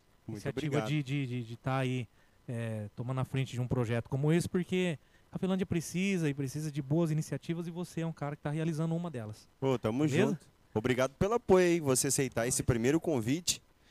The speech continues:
Speaker 1: esse, esse primeiro vídeo oficial, né, que tá sendo gravado, mas futuramente a intenção é ser transmitido ao vivo no Facebook e no YouTube. É, vamos lá então, cara. Vamos trocar ideia, né? A gente
Speaker 2: Vamos
Speaker 1: veio aqui pra
Speaker 2: trocar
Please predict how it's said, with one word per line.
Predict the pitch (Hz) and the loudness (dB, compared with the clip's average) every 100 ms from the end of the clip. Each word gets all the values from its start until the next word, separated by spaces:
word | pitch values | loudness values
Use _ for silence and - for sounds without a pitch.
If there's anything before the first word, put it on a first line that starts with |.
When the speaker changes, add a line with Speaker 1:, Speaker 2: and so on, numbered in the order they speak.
| _ _ | _ _
Speaker 1:
esse, | - - 117 | -2 -2 0
esse | 117 107 143 123 98 | -2 0 -2 -4 -2
primeiro | 123 117 160 151 | -2 2 2 0
vídeo | 123 151 147 | -2 -2 -2
oficial, | 156 147 - 113 147 | 0 -2 0 -2 -2
né, | 156 165 - | -4 -8 -6
que | |
tá | - 123 | -2 2
sendo | 160 175 | 2 2
gravado, | 190 196 113 120 170 233 143 - _ - - _ | 0 -2 0 -2 -2 -6 -8 -12 _ -20 -20 _
mas | 123 123 | -2 0
futuramente | - 143 165 151 147 170 180 | -2 0 0 0 -2 -2 0
a | 165 | 0
intenção | 165 170 151 165 160 | -2 -2 0 -2 -2
é | 160 | -2
ser | - 170 | -2 -4
transmitido | - 160 160 175 - 165 | -4 -4 -4 -4 -2 -2
ao | 202 | -2
vivo | 135 139 180 165 151 127 113 | -2 -4 -4 -2 0 -2 -2
no | 113 117 110 101 | -4 -4 -4 -6
Facebook | 117 135 - - 147 165 | -6 -4 -4 -4 -6 -6
e | |
no | 175 | -6
YouTube. | 190 - 131 117 104 _ _ _ _ _ _ _ _ _ _ - | -4 -2 -2 -4 -14 _ _ _ _ _ _ _ _ _ _ -6
É, | 160 139 127 120 - _ - - _ _ - | -2 -2 -4 -8 -16 _ -20 -20 _ _ -8
vamos | 135 180 196 | -4 -2 -2
lá | 196 | -4
então, | 190 175 180 | -4 -4 -4
cara. | 143 117 104 98 101 - _ _ _ _ | -4 -2 -4 -6 -10 -14 _ _ _ _
Vamos | 113 156 233 - _ | -8 -6 -10 -18 _
trocar | 226 262 339 | -10 -6 -6
ideia, | 208 160 190 | 0 2 2
né? | 151 | 0
A | |
gente | 131 | -4
Speaker 2:
Vamos | 147 | -4
Speaker 1:
veio | 151 | -4
aqui | 269 | -4
pra | |
Speaker 2:
trocar | - | -2